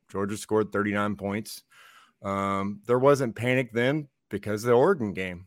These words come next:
They had already seen what they can do against a big opponent. So it was already, you know, Georgia's just playing with its food. You know, it's what Georgia does. So now you, when, when Georgia goes out and scores forty-eight and forty-five points, uh,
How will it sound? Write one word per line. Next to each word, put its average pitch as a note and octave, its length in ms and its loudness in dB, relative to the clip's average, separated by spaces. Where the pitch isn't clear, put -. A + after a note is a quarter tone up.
They A2 140 -4
had A#2 100 2
already C3 300 4
seen C#3+ 360 -2
what A#2 120 -4
they A#2 120 0
can A2+ 160 -8
do A#2 180 -2
against A#2 300 -6
a G#2+ 40 -6
big G#2+ 220 -4
opponent. A2+ 440 -4
So G2 320 -6
it F#2+ 100 -6
was F#2+ 180 -10
already, G#2 440 -2
you G2+ 80 -14
know, G#2+ 80 -8
Georgia's G#2 580 -8
just G#2+ 220 -12
playing A2 320 -4
with A#2 140 0
its A2+ 160 -6
food. A2 440 0
You F#2 120 -14
know, F#2 100 -8
it's F#2+ 180 -10
what G2+ 140 -6
Georgia G2+ 300 -4
does. F#2 420 0
So - 160 -8
now A#2 340 2
you, A#2 160 0
when, A2 300 -8
when A2 120 -6
Georgia A2 280 -2
goes A2+ 240 0
out A#2 160 4
and G#2+ 100 -10
scores A2 320 -6
forty-eight A2+ 540 -2
and G#2+ 100 -14
forty-five A2 580 -2
points, G#2 560 -6
uh, G2 420 -2